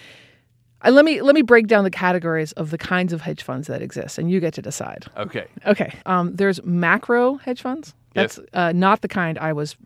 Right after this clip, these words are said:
Speaker 1: I was working at D E Shaw, which
Speaker 2: But
Speaker 1: is
Speaker 2: the one
Speaker 1: not
Speaker 2: hedge
Speaker 1: a
Speaker 2: fund manager that most of us have ever heard of is George Soros, and he's the classic macro
Speaker 1: Yes.
Speaker 2: hedge fund. He's the guy who's like, "I think that the pound is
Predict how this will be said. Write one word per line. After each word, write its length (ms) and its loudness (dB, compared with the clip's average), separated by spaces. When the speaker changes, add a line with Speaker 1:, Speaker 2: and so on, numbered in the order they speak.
Speaker 1:
I 120 4
was 100 6
working 220 0
at 80 0
D 160 -8
E 40 -4
Shaw, 220 -4
which 200 -8
Speaker 2:
But 80 2
Speaker 1:
is 120 2
Speaker 2:
the 80 0
one 380 4
Speaker 1:
not 160 2
Speaker 2:
hedge 100 -2
Speaker 1:
a 20 -6
Speaker 2:
fund 240 0
manager 400 -2
that 280 -4
most 320 -2
of 80 -8
us 140 0
have 100 -8
ever 180 0
heard 280 0
of 240 -4
is 280 -12
George 380 -6
Soros, 500 -12
and 120 -14
he's 240 -6
the 80 -6
classic 580 -10
macro 240 -8
Speaker 1:
Yes. 260 -6
Speaker 2:
hedge 200 -8
fund. 240 -16
He's 300 0
the 80 -8
guy 320 4
who's 160 -4
like, 200 0
"I 220 4
think 380 -6
that 100 -8
the 140 -8
pound 560 -6
is 220 -4